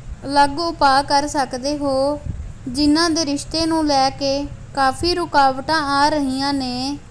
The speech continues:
ਉਸ ਲਈ ਤੁਸੀਂ ਕਰਨਾ ਹੈ,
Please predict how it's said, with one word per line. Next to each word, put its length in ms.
ਉਸ 260
ਲਈ 220
ਤੁਸੀਂ 380
ਕਰਨਾ 500
ਹੈ, 400